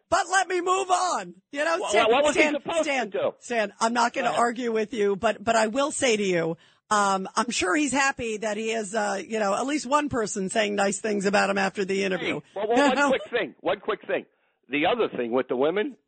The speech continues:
Speaker 2: I didn't buy that for a minute. He was good at saying, <gasps> you know, uh, uh, sexual harassment and, you know, this, the other thing. And he said, you know, not one
Speaker 1: Oh,
Speaker 2: case
Speaker 1: so wait,
Speaker 2: was
Speaker 1: so wait
Speaker 2: brought
Speaker 1: a
Speaker 2: up.
Speaker 1: minute. Now, hang
Speaker 2: I'm
Speaker 1: on a
Speaker 2: not
Speaker 1: second.
Speaker 2: for that. No, no,
Speaker 1: Stan.
Speaker 2: I, I don't like
Speaker 1: So
Speaker 2: it.
Speaker 1: wait a minute. So let me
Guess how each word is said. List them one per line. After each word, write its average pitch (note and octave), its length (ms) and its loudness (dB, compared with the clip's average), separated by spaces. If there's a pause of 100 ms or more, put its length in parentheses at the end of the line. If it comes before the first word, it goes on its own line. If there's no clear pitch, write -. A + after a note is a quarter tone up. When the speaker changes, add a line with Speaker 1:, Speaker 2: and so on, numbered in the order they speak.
Speaker 2:
I - 160 -6
didn't G2 280 -6
buy G2+ 220 0
that G#2 260 -2
for - 100 -10
a C#2+ 60 -10
minute. G#2+ 280 -4
He C#3+ 100 0
was A#2 200 -2
good C#3 220 2
at G2+ 80 0 (180)
saying, A2 320 0
<gasps> B3+ 400 -6
you D3 120 -2
know, A#2 260 0 (380)
uh, A#2 40 0 (640)
uh, F#2 160 -6 (160)
sexual C3+ 400 0
harassment D3 640 -2
and, G2 320 -8
you G#2 120 -4
know, F#2+ 120 -6
this, C3 220 0
the C#3 80 -2
other B2+ 180 -2
thing. B2+ 240 -4 (320)
And B2+ 180 -4
he A#2+ 140 -6
said, A#2 200 0 (280)
you D#3+ 100 -4
know, C#3+ 200 0 (200)
not D#3 240 -4
one F3+ 240 2
Speaker 1:
Oh, C4+ 60 6
Speaker 2:
case F4 120 -4
Speaker 1:
so A3+ 80 -6
wait, A3 180 2
Speaker 2:
was B2+ 100 0
Speaker 1:
so - 60 -6
wait D3+ 100 -2
Speaker 2:
brought F3 140 0
Speaker 1:
a - 20 -2
Speaker 2:
up. - 60 -2
Speaker 1:
minute. - 220 -4
Now, E4 220 2
hang D#4 180 -4
Speaker 2:
I'm B3+ 80 -4
Speaker 1:
on C4 60 0
a C#4 40 2
Speaker 2:
not B3 100 0
Speaker 1:
second. C4 220 -2
Speaker 2:
for C#4 80 0
that. D3+ 160 0
No, G#3+ 100 0
no, G3+ 60 2
Speaker 1:
Stan. D4 200 2 (260)
Speaker 2:
I, D#3 40 0
I D#3+ 40 -2
don't D#3+ 140 -2
like C3+ 140 2
Speaker 1:
So E4+ 180 2
Speaker 2:
it. E4+ 60 -12
Speaker 1:
wait F#4 220 -4
a - 20 -10
minute. C#4+ 260 -8
So B3+ 320 -2
let G4+ 280 -2
me C5 60 -4